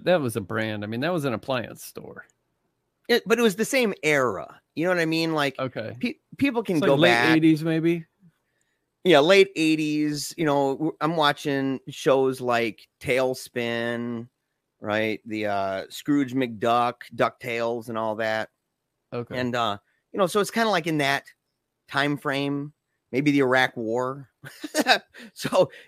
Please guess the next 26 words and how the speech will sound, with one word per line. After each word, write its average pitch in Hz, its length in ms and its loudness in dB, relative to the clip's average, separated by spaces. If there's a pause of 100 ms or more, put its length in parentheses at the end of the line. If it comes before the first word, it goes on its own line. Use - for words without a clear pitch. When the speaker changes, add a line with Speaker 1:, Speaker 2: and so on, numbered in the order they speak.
Speaker 2:
if 170 120 2
it 180 120 4
wasn't, 175 380 4
if 165 100 0
Speaker 1:
Right. 165 60 0
Speaker 2:
it 147 100 0
wasn't 165 380 4
Schwarzkopf 151 720 2
on 143 160 -2
the 143 80 -4
T 139 260 -8
V 135 400 -4
and 113 160 -6
Wolf 135 240 -2
Blitzer 123 600 -4
before 120 320 -4
he 113 100 -4
looked 117 260 -6
like 113 200 -4
he 110 100 -12
does 107 280 -6
now, 101 600 -8 (380)
um, 107 680 -2
y-, 143 180 -10
you 120 80 -4
know, 98 360 -6